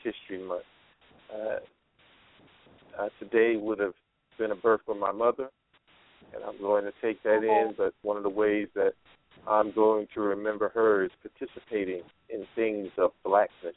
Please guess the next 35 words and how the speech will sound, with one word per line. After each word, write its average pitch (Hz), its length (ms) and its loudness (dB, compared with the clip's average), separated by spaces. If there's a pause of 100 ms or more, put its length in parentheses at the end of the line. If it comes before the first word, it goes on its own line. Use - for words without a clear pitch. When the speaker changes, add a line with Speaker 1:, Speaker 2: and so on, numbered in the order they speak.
(120)
Speaker 1:
today. - 260 -8 (1000)
So 101 240 -10 (320)
I 92 60 -4
love 104 240 2
you, 107 100 -6
Mom, 98 380 0 (680)
and, 95 300 -4
uh, 92 200 -2 (840)
I 95 80 0
hope 101 300 0
that 101 200 2
you're 98 60 -8
proud 95 380 4
of 87 140 -8
your 90 260 -8 (180)
baby 95 340 -6
boy. 87 160 -4 (640)
All 101 120 4
right, 113 180 6
Angela, 107 480 0 (640)
we're - 60 -14 (180)
signing 110 320 2
off. 156 340 6
We'll - 100 -8
see 190 120 -6
Speaker 2:
Absolutely. 175 140 2
Speaker 1:
everybody 120 400 -2
back 131 300 0 (680)
next 117 260 -4
week, 147 260 -6 (220)
twelve 123 380 6
thirty 127 240 -2
P 143 280 -6
M 127 280 0 (300)
on 117 440 2